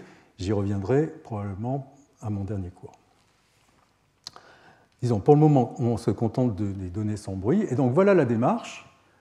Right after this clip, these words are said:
On part d'un objet, euh, qu'on échantillonne, donc on part d'un objet, disons, continu,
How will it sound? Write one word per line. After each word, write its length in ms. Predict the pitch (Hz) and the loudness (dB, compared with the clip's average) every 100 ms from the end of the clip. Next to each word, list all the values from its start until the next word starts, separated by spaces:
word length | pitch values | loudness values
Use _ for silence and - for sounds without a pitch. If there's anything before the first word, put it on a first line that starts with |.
| _ _ _ _ _ _ _ _ _ _ - | _ _ _ _ _ _ _ _ _ _ 0
On 120 | 139 | 2
part 360 | 156 180 170 | 8 8 8
d'un 180 | 139 127 | 4 2
objet, 460 | 131 107 135 147 107 - - - | 2 2 2 0 -2 -10 -18 -10
euh, 280 | 107 101 98 95 | -6 -6 -8 -8
qu'on 180 | 120 110 | -2 0
échantillonne, 680 | 135 127 - - 143 233 151 | 2 0 -2 0 2 2 0
donc 200 | 110 - | -4 -4
on 60 | |
part 180 | 98 139 | 4 4
d'un 140 | 120 | 4
objet, 280 | 113 101 110 | 0 0 -2
disons, 280 | 104 90 95 | -2 -6 -10
continu, 640 | - 156 151 104 123 220 | -2 -2 0 -2 2 2